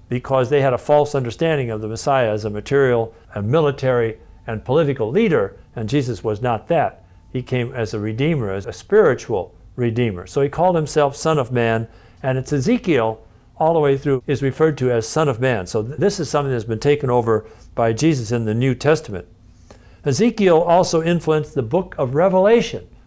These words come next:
the last book of the Bible written by Saint John, since Saint John took over some of the powerful images from Ezekiel, such as the four living creatures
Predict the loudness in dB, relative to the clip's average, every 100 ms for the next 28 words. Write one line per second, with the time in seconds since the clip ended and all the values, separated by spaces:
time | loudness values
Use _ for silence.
0 | -10 -4 0 0 0 -2 -2 -2 -2 -6
1 | -8 -2 2 2 2 0 -2 -6 -20 -20
2 | -2 0 0 2 2 2 0 -2 -2 0
3 | 2 2 0 -6 -12 -20 -20 -20 -20 -20
4 | -4 -2 -2 0 0 0 2 4 4 2
5 | 0 -4 -18 -20 -20 -20 -4 0 2 4
6 | 4 6 4 2 -10 -8 0 2 2 2
7 | 0 -2 -8 -18 -8 2 4 4 4 0
8 | 2 2 2 0 -6 -10 -20 -20 -20 -20
9 | -20 -20 -20 -12 0 2 0 -2 -2 0
10 | 0 0 -4 -6 -18 -6 0 2 4 4
11 | 4 0 -2 4 6 6 6 4 2 0
12 | 0 0 -6 -10 -12